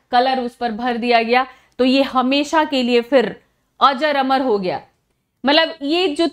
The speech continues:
तरीका था आज भी अजंता में, आज भी अजंता में जो है मतलब पेंटिंग्स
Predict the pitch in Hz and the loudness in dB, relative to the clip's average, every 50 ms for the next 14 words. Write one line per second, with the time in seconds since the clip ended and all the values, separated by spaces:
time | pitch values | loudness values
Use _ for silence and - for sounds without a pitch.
0 | _ - 320 294 285 311 320 285 339 330 339 339 330 311 285 277 320 - - - | _ 2 2 2 2 0 0 2 2 2 2 2 2 2 2 2 2 -2 -8 -18
1 | - - - _ - 247 269 302 339 359 320 311 320 277 254 311 339 359 359 - | -20 -20 -16 _ 0 2 4 4 4 2 0 -2 -4 -2 0 4 4 4 4 4
2 | - 277 285 233 269 285 277 277 269 302 294 285 269 269 262 - - - 247 269 | 2 2 2 4 2 2 2 2 2 2 2 2 0 -2 -6 -4 -2 0 2 2
3 | 311 330 294 269 302 254 320 320 302 - - 269 247 254 269 254 254 240 269 262 | 2 2 0 -4 -4 -2 -2 -2 0 0 0 0 2 2 0 0 0 2 2 2
4 | 262 254 240 226 214 226 226 240 240 240 226 247 - - - - - - _ _ | 2 2 0 -2 0 0 0 0 2 0 0 0 -2 -4 -12 -20 -20 -20 _ _
5 | _ - 226 262 262 285 294 277 240 - - - 277 277 277 254 294 302 302 294 | _ -4 -2 0 2 2 2 0 0 -4 -4 -2 0 0 0 0 -2 -2 -2 -4